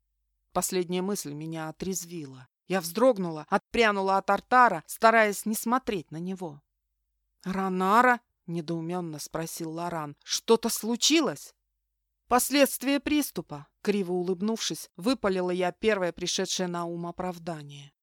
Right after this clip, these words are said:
Скинув с себя платье, чтобы отвлечь нас обоих от моего непонятного состояния, я предложила: «Вы хотели лечить, Лоран? Прошу». На этот раз никаких галлюцинаций от прикосновений Лорана не появилось.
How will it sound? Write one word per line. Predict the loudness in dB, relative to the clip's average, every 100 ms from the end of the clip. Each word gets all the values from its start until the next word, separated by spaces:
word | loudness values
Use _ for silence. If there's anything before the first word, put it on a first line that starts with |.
| _ _ _
Скинув | -8 0 0 0
с | -4
себя | -4 0 0
платье, | 2 2 2 -4 -8 -6
чтобы | -2 0 0
отвлечь | 2 0 0 -2 -2 0
нас | -2 -2 0
обоих | 0 0 -2 -4
от | -4
моего | -4 -4 -4
непонятного | -6 -4 -2 -2 -6 -8 -8
состояния, | -8 -8 -2 0 2 0 -2 -6 -4
я | 2 2
предложила: | 0 -4 0 2 0 -4 -6 -10 -8
«Вы | -2 0
хотели | 4 4 4 2
лечить, | 2 0 2 2 2
Лоран? | 2 2 0 -4 -10 _ _ 2
Прошу». | 4 6 2 0 -6 _ _ _ _
На | -4 -4
этот | -4 0
раз | 2 2 0
никаких | -4 -2 -2 -2 0
галлюцинаций | 0 0 -2 2 2 2 0 -4
от | -4
прикосновений | -8 -8 -6 -2 -2 0 -2 0
Лорана | 2 2 0 -2
не | -6 -6
появилось. | -4 -4 -6 -8 -14 -14 -18 -20